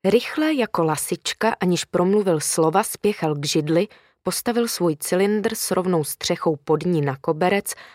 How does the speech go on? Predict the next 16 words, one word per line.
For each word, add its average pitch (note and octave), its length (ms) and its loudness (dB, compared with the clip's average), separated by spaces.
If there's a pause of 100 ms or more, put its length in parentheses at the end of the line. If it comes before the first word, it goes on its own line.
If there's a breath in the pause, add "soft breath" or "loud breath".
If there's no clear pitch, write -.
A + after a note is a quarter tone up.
(140 loud breath)
a - 60 -2
políbil B3 480 2
pak E3 220 -2
hraběnce F3+ 640 2
místo G3 360 0
pozdravu F3 580 0
obřadně D#3+ 680 -2
ruku. C#3+ 360 -4 (1300)
„A D#3+ 60 -2 (380)
proč D3+ 420 0
ještě B3 560 -2 (220)
teď F#3+ 240 -2
štěká?“ C3 1300 -6 (880)
bručel F#3 580 0
zamyšleně F#3 680 0 (100)
pingvín. C#3 680 -2